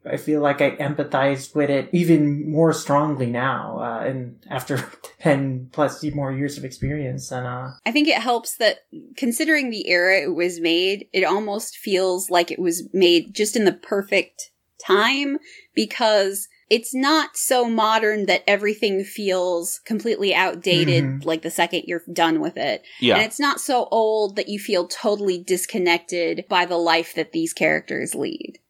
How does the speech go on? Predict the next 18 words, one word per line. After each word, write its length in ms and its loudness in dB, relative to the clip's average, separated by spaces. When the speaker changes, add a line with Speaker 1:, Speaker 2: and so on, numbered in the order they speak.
Speaker 2:
It 220 0
feels 480 2
familiar 1120 0
enough 840 0
and 460 2
in 160 0
a 80 0
certain 480 0
era 500 2
that's, 340 -2
like, 320 -2
I 80 4
guess, 480 -2
you 180 -4
know, 140 2
quote, 340 -6
timeless 680 -2
enough 500 -2